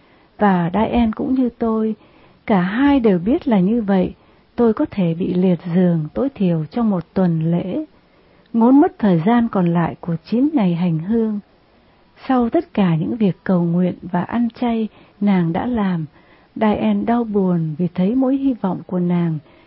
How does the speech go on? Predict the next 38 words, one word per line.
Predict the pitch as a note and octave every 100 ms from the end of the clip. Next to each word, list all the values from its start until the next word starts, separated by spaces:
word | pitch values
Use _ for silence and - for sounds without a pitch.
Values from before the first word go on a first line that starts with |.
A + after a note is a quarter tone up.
| _
nhờ | G3 G3 F3+ D#3+
Mễ | F3 - A#3+
Du | A#3+ A3+ A3 _ _ -
làm | G3 F#3+ E3+ D#3
cho | - A3
tôi | A3 G#3+
ăn | - A#3+ A#3
năn | A#3+ A3
trở | - E3+
lại | E3 F3 - - _ _ _
đã | - -
trở | - F#3+
nên | D#3+ G3 G#3 G3 F3+
vô | G#3 G3
ích. | - C#4+ _ _ _ _ _ _ _ _ _ _ -
Vừa | A#3 G#3
lúc | G3+ D#4 -
tôi | D#4
đặt | A#3+ F3+ -
chân | C4+ B3+
tới | C#4 D#4
nhà | C#4+ G3 -
trọ, | F#3+ F3 F3 - _ _ _ _
tôi | - B3+ B3 -
chỉ | G3
kịp | - F#3 -
tháo | G3 A3 D4+
giày | A3+ F3+ D#3+
ra | A3 A#3 G#3+ - - -
là | G#3 G3
lên | F3+ B3+ A#3
giường | G3 F#3 F3+
nằm, | F3+ E3+ D3+ _ _ _ _
không | - C#4 A3+
ăn | - A#3+ A3
uống | G#3+ A#3+ D4
gì | G#3+ F#3 -
cả. | F3 E3 E3+